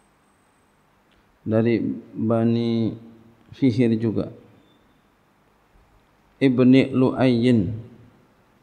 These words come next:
Ka'ab itu putranya Lu'ay. Min zaujihi, daripada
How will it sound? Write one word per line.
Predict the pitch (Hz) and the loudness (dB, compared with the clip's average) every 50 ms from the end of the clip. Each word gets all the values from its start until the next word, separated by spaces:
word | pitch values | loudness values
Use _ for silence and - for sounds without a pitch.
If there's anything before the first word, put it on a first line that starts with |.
| _ | _
Ka'ab | _ - 98 85 64 85 110 127 139 143 - - - | _ 0 0 2 2 2 2 2 2 0 0 0 -2
itu | 123 110 131 135 - | -2 0 0 -4 -2
putranya | 120 117 113 - - 117 120 - - - 113 117 117 120 123 127 123 - - | -2 -4 -4 -2 0 0 0 0 0 -2 -2 -2 -2 -2 -4 -4 -4 -2 -2
Lu'ay. | 123 127 - - 104 110 113 110 98 - - - 113 - - - - _ _ _ _ _ _ _ _ _ _ _ - | -2 -2 -2 -2 -2 -2 -2 -2 -4 -4 -8 -12 -14 -18 -20 -20 -20 _ _ _ _ _ _ _ _ _ _ _ 0
Min | 117 120 117 113 113 110 | 2 4 4 4 2 2
zaujihi, | 101 117 110 107 104 107 98 104 113 107 104 107 117 127 139 139 - - | 0 0 0 0 0 -2 -4 -4 -4 -4 -2 0 0 2 2 2 0 -2
daripada | - - 117 117 110 113 110 101 - 107 104 101 98 104 110 110 | -2 0 0 0 0 0 -2 -4 -4 -2 -2 -2 -2 -2 -2 -4